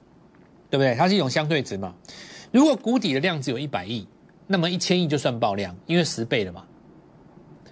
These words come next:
可是大盘在这一波八五二三的时候，它的均量是落在一千五到两千亿中间，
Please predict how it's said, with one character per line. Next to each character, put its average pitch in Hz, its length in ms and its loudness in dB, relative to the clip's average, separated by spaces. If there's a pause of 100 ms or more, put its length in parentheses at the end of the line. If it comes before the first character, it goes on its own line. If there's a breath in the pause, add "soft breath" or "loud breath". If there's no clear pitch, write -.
(280 loud breath)
可 175 120 2
是 220 100 4
大 277 240 0
盘 175 240 0
在 202 140 2
这 208 140 0
一 196 80 4
波 190 200 2
八 190 300 0
五 151 180 -4
二 170 80 0
三 156 200 -2
的 147 160 0 (400)
时 - 280 -4
候， 170 320 0
它 165 140 0
的 156 80 0
均 151 220 -2
量 151 200 2
是 151 120 -2
落 147 180 2
在 139 140 2
一 151 80 -6
千 147 220 -2
五 110 100 -2
到 127 120 2
两 104 160 -2
千 120 160 -4
亿 117 120 -4
中 107 180 -4
间， 98 240 -4